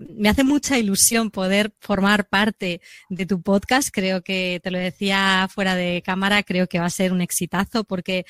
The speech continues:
porque tenéis todos los ingredientes para que esto resulte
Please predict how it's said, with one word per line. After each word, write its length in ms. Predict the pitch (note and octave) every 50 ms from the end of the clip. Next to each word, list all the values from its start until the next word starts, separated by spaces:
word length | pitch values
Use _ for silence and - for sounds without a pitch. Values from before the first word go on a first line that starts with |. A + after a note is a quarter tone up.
| - - - - _
porque 240 | - G3+ F#3 G3+ F#3
tenéis 460 | - G3+ G3+ G#3 G#3+ A3+ - - - _
todos 320 | - A3+ A3+ A3 G#3+ G3+
los 160 | G#3 F#3 - G3+
ingredientes 640 | F#3 F3+ F3+ F3+ F3 F#3+ F#3+ G#3 G3+ - G#3+ -
para 220 | - - F3+ F3+
que 80 | F3 -
esto 180 | F#3 - - G3
resulte 500 | F3 F#3 - - F#3+ F#3 - G3+ G3